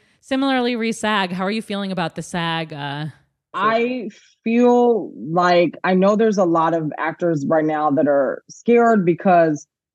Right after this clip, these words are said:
Speaker 2: it feels like we've all just gotten back to work. But for me, with all of these strikes or potential strikes,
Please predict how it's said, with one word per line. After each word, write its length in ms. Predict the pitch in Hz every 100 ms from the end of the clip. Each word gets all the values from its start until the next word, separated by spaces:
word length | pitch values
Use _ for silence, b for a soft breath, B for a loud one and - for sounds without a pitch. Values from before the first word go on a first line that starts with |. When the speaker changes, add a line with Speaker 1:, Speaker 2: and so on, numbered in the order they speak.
| _ -
Speaker 2:
it 140 | 185
feels 180 | 202 180
like 100 | 180
we've 140 | 165
all 180 | 170 165
just 260 | 156 170 -
gotten 280 | 165 147 160
back 240 | 151 151
to 80 | -
work. 420 | 147 147 160 202 _ _ _ _ -
But 200 | 190 -
for 120 | 202
me, 380 | 185 190 208 214
with 260 | 185 185 180 -
all 280 | 170 170 202
of 140 | 190
these 360 | 185 196 190 - -
strikes 480 | - 196 185 185
or 180 | - 170
potential 520 | 175 156 180 185 196
strikes, 560 | 175 - 185 180 165